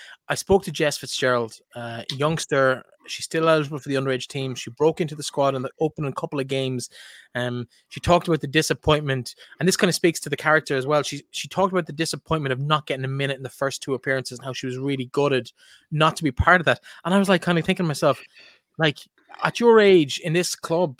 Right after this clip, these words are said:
that is a, that, that's an, the norm. You'd be lucky to get five minutes through the season, never mind in the first two games. But once she got into the team, she kept her position and she was phenomenal. But she talked about the highlight for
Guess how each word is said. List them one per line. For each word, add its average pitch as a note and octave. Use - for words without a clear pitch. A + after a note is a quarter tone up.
that D#3+
is D3
a, C3+
that, E3+
that's F3
an, C#3
the D3+
norm. C#3+
You'd C#3
be D#3+
lucky F#3+
to D#3+
get D#3
five D3+
minutes D3
through D#3
the B2+
season, F3+
never C3+
mind D#3
in D3+
the C#3+
first -
two D3+
games. D#3
But E3+
once G#3
she G3+
got F3+
into F#3
the D3
team, D#3+
she -
kept -
her D#3+
position C#3+
and A#2+
she -
was C3+
phenomenal. D3+
But C3
she A3+
talked G3
about C#3+
the -
highlight E3
for B2+